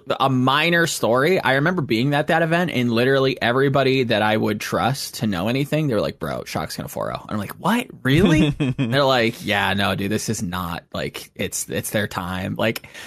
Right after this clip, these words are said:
Speaker 1: it all felt too fucking phony and flimsy. I'm like, "What the fuck are you guys talking about? Like, Titans are unironically really good." Like, yeah, they went, like, close first to New York, but, like, New York were also really good too. Yeah, I,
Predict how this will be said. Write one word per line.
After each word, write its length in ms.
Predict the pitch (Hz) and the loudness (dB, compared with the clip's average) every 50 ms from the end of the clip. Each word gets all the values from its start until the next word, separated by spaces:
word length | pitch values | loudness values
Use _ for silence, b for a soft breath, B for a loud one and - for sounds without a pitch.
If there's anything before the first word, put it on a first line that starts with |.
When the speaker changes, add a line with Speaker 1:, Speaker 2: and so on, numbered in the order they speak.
| B B B - | B B B -2
Speaker 1:
it 160 | - 156 180 | 0 4 4
all 240 | 196 214 240 240 233 | 6 6 6 4 4
felt 560 | 233 - 170 175 190 196 - - 165 147 - | 2 2 2 4 4 2 2 0 -6 -10 -8
too 320 | - - 151 151 160 170 156 | -2 0 2 4 2 2 0
fucking 480 | - 175 160 160 - - 170 165 156 143 | 2 0 0 0 0 0 0 0 0 -2
phony 460 | 143 - 120 110 120 135 143 147 151 | -2 -2 -2 0 0 0 0 0 0
and 140 | 143 139 - | 0 -2 -2
flimsy. 500 | - 110 107 123 147 165 170 208 202 - | -2 -2 0 0 0 2 2 0 0 0
I'm 100 | 160 160 | 0 -2
like, 200 | 156 123 - - | -4 -4 -4 -6
"What 100 | 214 - | -6 -6
the 80 | 262 | -6
fuck 240 | 247 - 202 220 208 | -8 -6 -6 -6 -4
are 20 | 208 | -4
you 40 | 202 | -4
guys 160 | 202 180 - | -4 -4 -4
talking 280 | - - 180 202 202 | -2 -2 0 0 2
about? 140 | 175 147 - | 2 0 0
Like, 200 | - 117 123 - | 0 -2 -2 -2
Titans 320 | - - 165 196 208 202 196 | -2 -2 -2 0 0 0 0
are 100 | 165 - | 0 0
unironically 540 | 143 170 175 180 180 175 165 - 147 139 | 0 0 0 0 0 -2 -2 -2 -4 -2
really 160 | 131 143 156 139 | 0 -2 -2 -2
good." 320 | - - 139 160 - - | -2 -2 -2 -2 0 -2
Like, 260 | - - - - - | -4 -4 -4 -6 -4
yeah, 140 | 131 135 147 | -2 0 0
they 100 | 135 131 | 0 0
went, 240 | 135 143 127 - - | 0 0 -2 -2 -4
like, 140 | 143 - - | -8 -6 -2
close 240 | - 131 143 143 | 0 0 0 0
first 220 | - - 147 139 - | -2 -4 -4 -4 -4
to 60 | 123 | -4
New 40 | 113 | -2
York, 260 | 123 143 - - - | 0 0 0 -2 -4
but, 80 | - - | -6 -6
like, 160 | 113 127 - | -6 -4 -2
New 80 | 131 | -2
York 180 | 131 151 165 156 165 | 0 0 0 0 0
were 60 | 147 | 0
also 180 | 143 - 170 165 | 0 0 0 0
really 160 | 160 156 143 | 0 0 -2
good 140 | 156 143 - | -4 -2 0
too. 220 | 185 156 135 - _ _ _ _ _ _ _ _ _ _ _ _ _ _ _ _ - | 0 0 0 -2 _ _ _ _ _ _ _ _ _ _ _ _ _ _ _ _ -8
Yeah, 140 | 123 123 95 | -6 -6 -4
I, 260 | 113 113 113 110 - | -2 0 0 0 -2